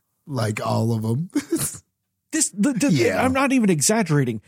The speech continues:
Speaker 2: They literally are just screaming, "It's a gang war," on their radio. Like, that's what cops do over the city, is they just start yelling a gang war is happening.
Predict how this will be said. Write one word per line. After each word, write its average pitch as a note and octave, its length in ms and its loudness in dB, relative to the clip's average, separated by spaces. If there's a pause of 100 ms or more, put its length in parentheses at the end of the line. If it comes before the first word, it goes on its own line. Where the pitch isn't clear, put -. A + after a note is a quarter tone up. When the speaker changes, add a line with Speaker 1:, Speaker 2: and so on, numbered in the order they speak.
(160)
Speaker 2:
They B3+ 220 0
literally G#3 580 2
are D#3 120 2
just D#3+ 280 2
screaming, F3 640 2
"It's F#3 200 0
a F#3 80 2
gang D#3 600 0
war," B2 540 0 (520)
on F3+ 260 2
their C#3 220 2
radio. G#2+ 720 -2 (1400)
Like, C#3+ 220 -2
that's F3+ 300 0
what F#3+ 160 0
cops D#3+ 380 -2
do B2+ 440 2 (880)
over E3 260 2
the C#3 120 0
city, C3+ 420 2
is C#3 140 0
they D3+ 120 2
just D3+ 220 0
start D#3+ 220 0
yelling C3+ 640 0
a C#3+ 80 0
gang C#3 520 0
war B2 280 2
is G#2+ 100 0
happening. A2+ 560 -6